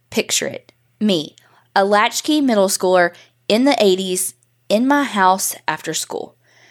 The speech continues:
I was probably snacking on a bag of cheese-filled combos and drinking Pepsi.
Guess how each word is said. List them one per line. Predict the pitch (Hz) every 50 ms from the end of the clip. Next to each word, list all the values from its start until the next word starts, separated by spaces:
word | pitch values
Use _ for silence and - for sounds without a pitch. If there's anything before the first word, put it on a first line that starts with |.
| _ _ _ _ _ _ _ _ -
I | 220 226
was | 233 233 -
probably | - 285 285 311 370 330
snacking | - - 262 226 226 233 254 233 226 226
on | 202 190
a | 180 175
bag | - _ 185 175 180 190 196 202 202 - -
of | 160 -
cheese-filled | - - - 262 269 262 - - 269 285 285 -
combos | - 190 170 165 170 170 165 160 160 160 -
and | - 165 165 151
drinking | 160 156 156 170 165 -
Pepsi. | 160 127 - - - 82 85 156 -